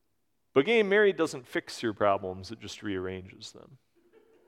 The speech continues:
That's not my original line. I stole that from someone else, so, <laughs> but it's good, so I use it. Being married or being single, that's not the point.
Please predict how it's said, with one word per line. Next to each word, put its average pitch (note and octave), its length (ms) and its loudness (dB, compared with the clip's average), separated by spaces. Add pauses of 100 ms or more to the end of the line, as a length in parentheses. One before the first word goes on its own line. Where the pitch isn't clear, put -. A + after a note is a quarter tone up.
(1080)
That's - 240 4
not C3+ 180 4
my B2+ 180 4
original G#2+ 480 0
line. F#2 220 -2
I F#2+ 160 -2
stole G2+ 300 -2
that A2 240 -4
from A#2+ 180 -16
someone G2+ 300 -6
else, G2 240 -10
so, G#2 440 -12
<laughs> - 80 -20
but C3+ 140 2
it's A#3 180 4
good, D#3 360 4
so B2+ 160 -2
I C3 60 2
use F#3+ 200 -6
it. G#2+ 80 -12 (2500)
Being F#3 300 6
married F#3 360 6
or F3 80 8
being D#3+ 280 0
single, E3+ 360 2
that's D3 240 4
not C#3 200 0
the C3 60 -6
point. D#3 300 -8